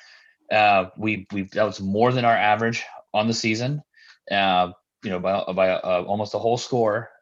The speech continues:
uh, for our average, uh, scoring for the season. And frankly, that's something we were worried about, is if this game turned into a shootout, would we be able to keep up? And the answer here is yes,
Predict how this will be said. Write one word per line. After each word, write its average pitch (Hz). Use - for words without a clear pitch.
uh, 98
for -
our 98
average, 104
uh, 92
scoring 131
for 127
the 123
season. 107
And 107
frankly, 139
that's 117
something 147
we 131
were 135
worried 113
about, 110
is 107
if 104
this 117
game 120
turned 123
into 113
a 101
shootout, 117
would 107
we 110
be 110
able 104
to 98
keep 101
up? 143
And 117
the 110
answer 123
here 110
is 104
yes, 113